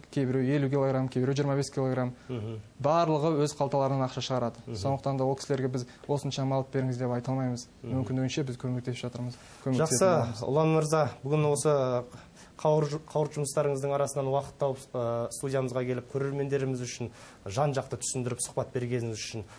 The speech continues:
Speaker 2: алғыс айтамыз. Еріктілердің бойына күш-қуат тілейміз. Ә, бәріміз бірігіп, бұл қиындықты да еңсереміз деген ойдамыз. Амандықта жүздесейік,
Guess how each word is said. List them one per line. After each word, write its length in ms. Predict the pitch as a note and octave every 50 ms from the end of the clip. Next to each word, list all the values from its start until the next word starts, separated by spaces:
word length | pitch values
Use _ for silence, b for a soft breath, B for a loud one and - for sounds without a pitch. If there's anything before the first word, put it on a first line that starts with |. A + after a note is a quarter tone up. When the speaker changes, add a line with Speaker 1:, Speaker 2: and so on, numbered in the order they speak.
| B B -
Speaker 2:
алғыс 300 | A#2+ C3 B2+ A2 - B2+
айтамыз. 400 | A#2+ B2 D3 D3 D3+ C#3+ - - C3
Еріктілердің 640 | B2 B2 A#2 - - B2 B2 A#2+ A#2 A#2 A#2 G#2+ B B B B B -
бойына 340 | A#2 A#2+ A#2+ A#2+ A2+ A2 G#2
күш-қуат 500 | G#2+ - - - - - - A#2+ A2+ - - -
тілейміз. 440 | - C#3 C#3 C#3+ D3 C#3+ - - - - -
Ә, 400 | A2 G#2+ G#2 G2+ G#2 G#2 G#2 G#2
бәріміз 420 | G#2+ A#2+ B2 B2 A#2+ A#2+ A2+ G#2+ G2
бірігіп, 340 | A2 A2+ A2 A2+ A#2 C#3 - B B B B B B - -
бұл 400 | A#2+ C3 C#3 C3+ B2 A#2 G#2+ -
қиындықты 480 | - C3+ C3+ A#2+ A2+ G2+ - - - A2+
да 200 | B2 B2 A#2+ - B B B B - -
еңсереміз 500 | A#2 A2 - A2+ A2 A#2+ A2+ A2 G2+ G2
деген 260 | G#2+ F#2+ A2 G2+ F#2 B B B B B -
ойдамыз. 380 | A#2 A2+ A2 B2+ A#2+ A2+ -
Амандықта 420 | G2+ G#2+ G#2+ G#2 G2+ - - C#3 C3
жүздесейік, 480 | A#2+ A2 G#2+ G2+ - - G#2 F2+ -